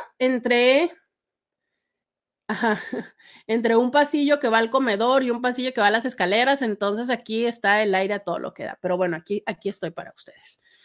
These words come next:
Gracias. Miren, eh, Olivia anda por acá. Abraham González también nos saluda. Muchas gracias. Acá en TikTok, eh, Daniel dice, "Buen contenido". Muchas gracias. Y, em,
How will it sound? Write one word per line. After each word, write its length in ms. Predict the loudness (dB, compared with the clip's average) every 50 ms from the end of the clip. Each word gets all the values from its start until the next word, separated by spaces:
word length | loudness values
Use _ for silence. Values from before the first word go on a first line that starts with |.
| -20 -20 _ _
Gracias. 500 | 6 8 8 8 8 8 8 8 8 8
Miren, 360 | 8 6 4 4 4 4 2 0
eh, 260 | 0 0 2 2 2
Olivia 380 | 2 2 2 0 0 2 2 2
anda 220 | 4 2 0 0
por 100 | 2 0
acá. 360 | 0 2 4 4 6 6 6
Abraham 360 | 6 4 2 2 2 2 0
González 380 | 0 -2 -2 -2 -2 -2 -2 -4
también 260 | -4 -4 -2 -2 -2
nos 100 | -2 -4
saluda. 680 | -4 -4 -2 -2 0 0 2 4 4 4 4 2 -2 _ _ _ _ _ _ _ -8
Muchas 380 | -6 -6 -2 -2 -2 0 0
gracias. 640 | 2 4 4 4 4 2 2 4 4 4 2 2 -2
Acá 380 | -6 -6 0 4 4 4 4 4
en 220 | 2 0 -2 -2 -2
TikTok, 680 | -4 -6 -6 -6 _ 2 4 8 8 8 8 6 4 0
eh, 600 | 2 2 4 4 4 4 4 2 2 0 0 0
Daniel 400 | 0 0 0 2 2 2 0 0
dice, 200 | -2 -4 -4 -2
"Buen 180 | -2 -2 -2 -2
contenido". 560 | -2 -2 -2 -2 -2 0 2 2 2 2 0
Muchas 380 | -2 -2 -4 -4 -4 -4 -2 0
gracias. 760 | 2 4 4 2 2 0 0 4 6 6 6 4 2 -6 _ _ _ _ _ _ _ _ _ _ _ _ _ _
Y, 360 | 0 2 4 6 6 4 4 4
em, 640 | 6 8 8 8 8 8 6 6 4 2 2 0 -2